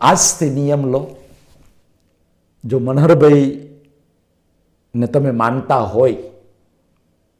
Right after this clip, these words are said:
તો આજથી નિયમ લો કે ક્યારેય ઘરમાં હાહુ વહુનો ઝઘડો થાય, થાય યાર, કારણ કે આપણે હિસાબ લઈને આવ્યા છીએ. એટલે હાહુ વહુનો ઝઘડો થાય, બે ભાઈઓ વચ્ચેનો ઝઘડો થાય,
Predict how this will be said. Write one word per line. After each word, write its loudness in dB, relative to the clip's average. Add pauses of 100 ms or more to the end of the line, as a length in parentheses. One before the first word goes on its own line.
(1120)
તો -2 (200)
આજથી 0
નિયમ -2
લો -6 (680)
કે -2
ક્યારેય 6
ઘરમાં 4
હાહુ 4
વહુનો 2
ઝઘડો 0
થાય, -10 (460)
થાય 2
યાર, -4 (400)
કારણ -2
કે 2
આપણે 2
હિસાબ 4
લઈને 0
આવ્યા -8
છીએ. -20 (920)
એટલે -8
હાહુ 4
વહુનો 0
ઝઘડો -8
થાય, -4
બે -4
ભાઈઓ 4
વચ્ચેનો -8
ઝઘડો -8
થાય, -14